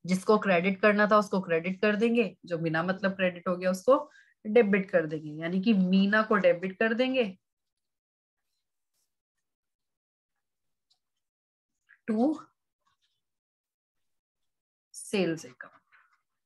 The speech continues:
समझ रहे हो? मतलब मैं यहाँ पर ये assume करके चलूंगी कि कैश account हमारा ठीक होगा क्योंकि इन्होंने मीना को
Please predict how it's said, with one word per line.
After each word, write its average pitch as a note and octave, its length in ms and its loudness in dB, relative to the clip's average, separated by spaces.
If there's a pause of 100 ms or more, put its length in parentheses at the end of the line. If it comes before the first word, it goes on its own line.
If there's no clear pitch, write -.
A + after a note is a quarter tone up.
(2250)
समझ A3 340 0
रहे C4 120 6
हो? G3+ 100 2
मतलब G3+ 280 0
मैं A3 140 -2
यहाँ A3 220 0
पर A3 240 -2
ये G#3+ 180 0
assume G3+ 340 -4
करके G3 240 -6
चलूंगी G3 440 0
कि A#3+ 120 0
कैश F#3+ 400 4
account G#3+ 360 0
हमारा G3 260 4
ठीक G3 280 -4
होगा F3+ 180 0
क्योंकि G#3 260 -4
इन्होंने G#3+ 260 -2
मीना G3 440 4
को A#3 240 6